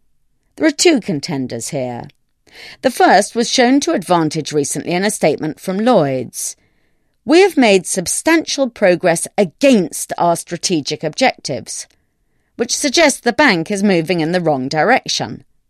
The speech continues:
But the winner is the innocuous word "to,"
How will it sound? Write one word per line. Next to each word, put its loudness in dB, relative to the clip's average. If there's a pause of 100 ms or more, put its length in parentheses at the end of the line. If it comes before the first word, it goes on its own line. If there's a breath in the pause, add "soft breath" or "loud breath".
(600 soft breath)
But 2
the 2
winner 4
is -8
the 2
innocuous 0
word 2 (200)
"to," 0